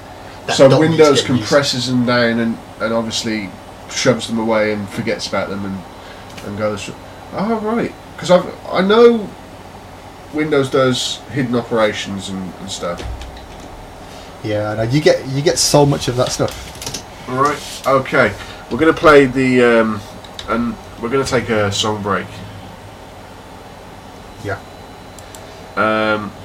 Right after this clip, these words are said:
Speaker 2: all right, so that's how you do it. Okay. Oh my god. It's okay, we're looking at the, um, studio computer, and I'm just gonna select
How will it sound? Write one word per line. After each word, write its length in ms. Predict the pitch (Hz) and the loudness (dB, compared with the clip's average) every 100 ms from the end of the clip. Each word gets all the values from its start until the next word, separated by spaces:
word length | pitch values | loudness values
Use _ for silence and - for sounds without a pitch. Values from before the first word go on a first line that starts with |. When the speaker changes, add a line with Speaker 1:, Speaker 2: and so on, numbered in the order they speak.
| - - | -16 -8
Speaker 2:
all 220 | - 175 196 | 0 2 4
right, 320 | 202 185 - - | 4 4 2 -6
so 140 | - 147 | -4 -2
that's 200 | 165 175 | -2 -2
how 80 | |
you 140 | 175 156 | -2 0
do 120 | 107 | -2
it. 100 | - - - - | -4 -8 -10 -2
Okay. 480 | 117 107 107 110 131 - - - - 127 | 0 0 -2 -4 -4 -14 -18 -18 -6 0
Oh 200 | 139 160 | 2 0
my 260 | 156 156 | -2 -4
god. 440 | 151 135 151 160 - - - - - - - - - - | -4 -4 -4 -4 -8 -16 -18 -18 -18 -18 -18 -18 -14 -6
It's 140 | 139 | 4
okay, 260 | 185 180 120 | 4 6 4
we're 120 | 123 | 4
looking 280 | 170 175 180 | 0 0 -2
at 100 | 143 | -2
the, 300 | 139 123 117 | -2 2 2
um, 240 | 110 107 | 0 -4
studio 420 | 101 - 123 117 107 | -4 -2 0 0 -2
computer, 680 | 104 - 117 - 98 90 - - - - | -6 -4 -4 -2 -4 -6 -10 -18 -14 -4
and 680 | 101 98 98 98 98 98 90 | -2 0 0 -2 -2 -6 -8
I'm 200 | - 104 | -8 -6
just 200 | 110 131 | -6 -4
gonna 160 | 156 131 | -4 -4
select 640 | - 113 110 - - - | -2 0 0 0 -6 -16